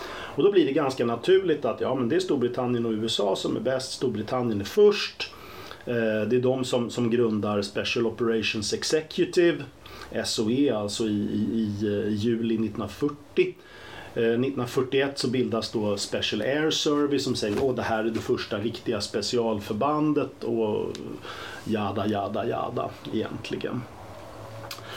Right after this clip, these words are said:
Men en sak som man kan säga, det är ju det att det som vi kva-, klassificerar som moderna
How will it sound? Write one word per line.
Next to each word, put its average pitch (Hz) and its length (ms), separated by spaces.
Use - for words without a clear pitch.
Men 156 320
en 233 200
sak 135 240
som 120 100
man 113 140
kan 117 180
säga, 120 380
det 123 140
är 156 40
ju 131 60
det 113 100
att 107 180
det 131 220
som 127 180
vi 127 80
kva-, 143 280
klassificerar 127 460
som 120 220
moderna 131 840